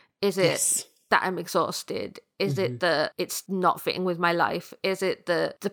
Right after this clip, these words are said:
Speaker 1: people around me are dragging me into a, the wrong energy state?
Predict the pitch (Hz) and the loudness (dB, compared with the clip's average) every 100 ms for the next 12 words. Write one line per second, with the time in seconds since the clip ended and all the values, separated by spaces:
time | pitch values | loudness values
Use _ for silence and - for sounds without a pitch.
0 | - - 190 185 180 180 185 180 175 170 | -6 -2 -2 2 4 6 4 2 0 -2
1 | - 165 170 175 175 170 170 - 175 - | 2 0 2 -2 -2 -2 -2 -2 -4 -2
2 | 170 165 - - 170 175 170 175 170 160 | -2 -2 -4 -6 -2 2 2 2 -2 -4
3 | 151 170 - - 151 - - | -4 -6 -6 -6 -6 -8 -12